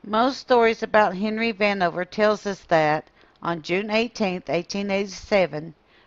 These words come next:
while working the fields in Rocky Hollow with his wife, Henry Vanover was ambushed and killed. Although the actual killer of Henry Vanover remains unknown,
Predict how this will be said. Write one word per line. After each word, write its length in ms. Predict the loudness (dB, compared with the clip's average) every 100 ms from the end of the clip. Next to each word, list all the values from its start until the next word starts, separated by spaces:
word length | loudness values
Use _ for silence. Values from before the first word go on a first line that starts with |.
| _
while 200 | 0 0
working 420 | 2 0 0 -4
the 100 | -6
fields 420 | -4 0 0 0 -4
in 100 | -2
Rocky 340 | -2 -2 -4
Hollow 340 | 0 2 2
with 240 | 0 -2 -2
his 200 | -6 -6
wife, 520 | -4 -2 -4 -10 _ _ _ _ _
Henry 340 | -4 -2 0 2
Vanover 560 | 2 2 2 0 -2
was 220 | -4 -2
ambushed 540 | 0 0 -2 -4 -6 -12
and 100 | -8
killed. 480 | -4 -2 -2 -4 -12 _ _ _ _ _ _ 0
Although 360 | 0 4 2
the 180 | 2 2
actual 360 | 2 0 -4 -6
killer 440 | -2 0 2 0
of 160 | -2 -4
Henry 320 | -4 -4 -6
Vanover 600 | -2 -2 -2 -4 -4 -6
remains 540 | -4 -2 -2 -4 -6 -4
unknown, 720 | -4 -4 -2 -2 -2 -6